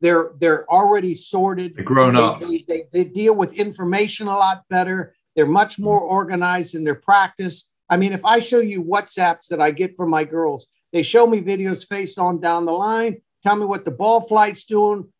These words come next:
Speaker 1: what they worked on, what they think it is, and then they asked you, "What do you think I need to work on?"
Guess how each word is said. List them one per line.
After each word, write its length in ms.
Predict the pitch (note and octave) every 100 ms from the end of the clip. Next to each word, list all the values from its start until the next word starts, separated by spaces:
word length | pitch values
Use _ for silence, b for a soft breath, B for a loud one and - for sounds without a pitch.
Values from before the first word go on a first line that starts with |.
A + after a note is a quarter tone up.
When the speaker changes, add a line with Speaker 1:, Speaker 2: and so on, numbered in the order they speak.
| -
Speaker 1:
what 200 | F#3 F3+
they 100 | E3
worked 400 | D#3+ A3 A3+ -
on, 280 | A3 G#3 G3
what 180 | E3+ E3+
they 120 | D#3
think 300 | - G#3+ G#3
it 100 | F#3+
is, 300 | G3 G3 - _ _ D#3+
and 160 | E3+
then 140 | F3 F3+
they 160 | F3
asked 320 | F3 F3+ -
you, 100 | F#3
"What 160 | E3 F3+
do 60 | F3
you 60 |
think 260 | E3+ F3+ D#3
I 60 | E3
need 180 | E3 D#3
to 60 |
work 240 | D#3 D#3+ D3
on?" 180 | A#2